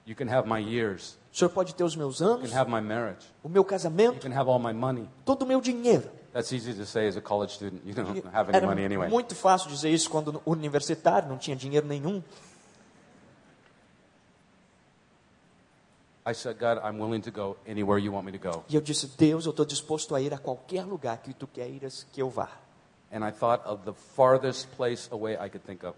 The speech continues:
Speaker 2: E eu co-, e eu pensei no lugar mais longe que eu conhecia.
Speaker 1: That was Tijuana, Mexico.
Speaker 2: E era Tijuana, no México.
Speaker 1: Not very far, is it?
Speaker 2: Não era muito longe de onde eu estava, não é?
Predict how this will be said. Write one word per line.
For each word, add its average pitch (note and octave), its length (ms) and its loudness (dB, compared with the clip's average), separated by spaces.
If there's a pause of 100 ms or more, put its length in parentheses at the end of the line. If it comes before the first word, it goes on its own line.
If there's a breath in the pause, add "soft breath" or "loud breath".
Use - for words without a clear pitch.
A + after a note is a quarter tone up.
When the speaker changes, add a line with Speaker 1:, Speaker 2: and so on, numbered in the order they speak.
Speaker 2:
E E3+ 80 10
eu G3 100 12
co-, G3+ 320 -6
e F3+ 60 4
eu G3 80 10
pensei G3 380 2
no G#3+ 100 -6
lugar G3+ 300 -4
mais A3+ 380 0
longe A#3+ 640 4
que - 160 -2
eu G#3 240 6 (320)
conhecia. G#3 600 -4 (220)
Speaker 1:
That G2+ 180 0
was G2 220 -8
Tijuana, G#2+ 480 -2
Mexico. F#2+ 500 -8 (160)
Speaker 2:
E E3+ 160 6
era F3 200 8
Tijuana, E3 560 0
no E3+ 100 0
México. A#2+ 500 -4 (640)
Speaker 1:
Not C#3+ 220 -2
very B2+ 220 0
far, A2 280 2
is A2+ 120 -4
it? D3 100 -14
Speaker 2:
Não E3+ 140 2
era F#3+ 140 8
muito F3 280 2
longe C3+ 340 2
de B2+ 60 2
onde C3 180 6
eu C#3+ 40 4
estava, G2+ 340 0
não G#2+ 100 2
é? A#2+ 160 4